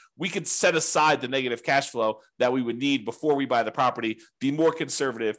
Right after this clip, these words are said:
and in that case, you are not likely to run out of money at all. Or, you know, you decide to go buy slightly better properties or buy down the interest rate or,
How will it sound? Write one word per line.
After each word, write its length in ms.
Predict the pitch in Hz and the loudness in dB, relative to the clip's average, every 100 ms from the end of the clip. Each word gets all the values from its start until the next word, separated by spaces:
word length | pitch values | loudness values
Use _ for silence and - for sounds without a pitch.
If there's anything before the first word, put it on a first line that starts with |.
| - _ | -8 _
and 120 | 147 | 0
in 100 | 139 | 2
that 200 | 147 170 | 2 0
case, 300 | - 139 127 - | 0 -2 -2 -8
you 180 | 131 139 | -2 2
are 100 | 123 | 2
not 320 | 110 151 - | 2 2 2
likely 380 | 113 98 87 90 | -2 -6 -12 -16
to 140 | - | -12
run 140 | 107 98 | -8 -6
out 120 | 90 | -6
of 40 | |
money 220 | 90 87 - | -8 -10 -8
at 100 | 98 | -4
all. 260 | 90 - - _ _ | -4 -6 -12 _ _
Or, 440 | 175 190 165 151 - _ _ | 2 4 4 2 -4 _ _
you 80 | 127 | -6
know, 60 | 127 | -2
you 160 | 127 | -2
decide 400 | 139 - 151 139 | -2 0 0 0
to 60 | 131 | -2
go 180 | 135 127 | -4 0
buy 240 | 127 120 | 0 0
slightly 400 | 120 170 170 165 | 0 0 0 -2
better 200 | 147 127 | -4 -4
properties 520 | 127 143 131 123 117 | -2 -2 -2 -6 -6
or 80 | 110 | -4
buy 180 | 95 147 | 0 0
down 200 | 143 131 | 2 -2
the 120 | 127 | -4
interest 360 | 131 131 117 120 | -10 -12 -10 -6
rate 180 | 113 | -6
or, 380 | 95 107 104 98 | -4 -4 -4 -6